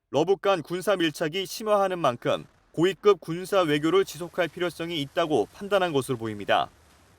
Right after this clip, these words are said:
김 의장은 최근 롯바우어 나토 군사위원장과 공조 통화에서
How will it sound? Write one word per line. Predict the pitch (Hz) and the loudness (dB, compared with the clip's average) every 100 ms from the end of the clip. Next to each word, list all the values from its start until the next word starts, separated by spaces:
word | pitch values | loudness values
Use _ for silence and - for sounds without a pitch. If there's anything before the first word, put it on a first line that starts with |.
| _ _ - | _ _ -2
김 | 175 | 2
의장은 | 185 196 214 165 | 4 4 2 0
최근 | - 208 214 | -2 0 0
롯바우어 | 151 180 - 190 185 190 151 | 2 0 4 4 4 4 4
나토 | 139 - 180 | 2 2 -2
군사위원장과 | 156 175 208 190 180 165 160 151 170 147 | -2 -4 -2 0 -2 -4 -4 2 4 4
공조 | 143 170 180 | 0 -2 -2
통화에서 | 170 151 127 110 104 82 | -2 0 0 -2 -4 -4